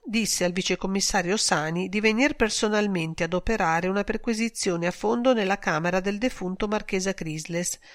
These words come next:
al Continentale, installandosi lui stesso nell'albergo, fino a quando non fosse andato De Vincenzi a rilevarlo.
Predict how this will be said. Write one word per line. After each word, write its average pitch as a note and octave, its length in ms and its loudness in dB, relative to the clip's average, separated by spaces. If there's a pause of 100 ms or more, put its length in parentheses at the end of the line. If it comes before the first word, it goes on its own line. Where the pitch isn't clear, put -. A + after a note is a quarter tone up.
(140)
al G#3+ 180 0
Continentale, F3+ 1000 0 (480)
installandosi G#3 920 2
lui C4 160 4
stesso F3+ 460 0
nell'albergo, D#3+ 800 -2 (200)
fino G#3 280 2
a B3+ 60 2
quando D#3+ 360 2
non F#3 140 2
fosse F#3+ 320 -2
andato G3 320 2
De F3 100 0
Vincenzi G3 560 2
a C4 40 6
rilevarlo. F3 800 -2